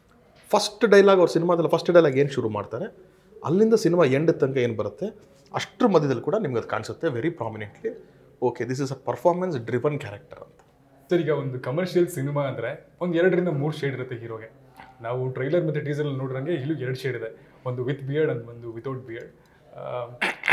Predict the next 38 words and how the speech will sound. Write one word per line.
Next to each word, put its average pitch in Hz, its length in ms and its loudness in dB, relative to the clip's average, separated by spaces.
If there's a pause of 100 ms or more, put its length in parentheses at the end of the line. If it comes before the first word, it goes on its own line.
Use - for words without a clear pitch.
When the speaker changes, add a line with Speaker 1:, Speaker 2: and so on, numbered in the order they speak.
Speaker 2:
so, 180 320 2
uh, 135 340 -6 (300)
how 185 220 2
different 180 400 -2
is 143 160 -2
it 180 140 -2
from 151 220 -2
all 127 240 -2
other 160 160 2
commercial 127 460 -10
films 117 260 -12
ಅಂತ 110 160 -18 (360)
ಈ 185 100 -2
ಎರಡು 185 200 6
ಶೇಡ್‌ಗಳು 147 640 -4
ಈ 170 100 -4
ಸಿನಿಮಾದಲ್ಲಿ 151 500 -4
ಎಷ್ಟು 131 220 -10
ಮುಖ್ಯ 139 260 -8
ಪಾತ್ರನ 127 340 -8
ವಹಿಸುತ್ತೆ? 117 380 -12 (840)
Speaker 1:
ಅಲ್ಲ, 185 120 -2
cinema 185 300 -2
ಇರೋದೇ 185 180 0
ಅವೆರಡರ 110 300 0
ಮೇಲೇನೆ. 101 640 -8
Speaker 2:
ಓಕೆ. - 140 -14
Speaker 1:
ಸರಿನಾ? 110 320 -16 (540)
It - 80 -12
is 123 100 -6
a 113 120 -4 (540)
character 143 460 -2
driven, 123 360 -2
ಆ, 101 220 -6
script - 420 -10
ಅದು. 95 100 -2
Speaker 2:
ಓಕೆ. - 460 -16 (600)
Speaker 1:
ಆಮ್, 117 720 -12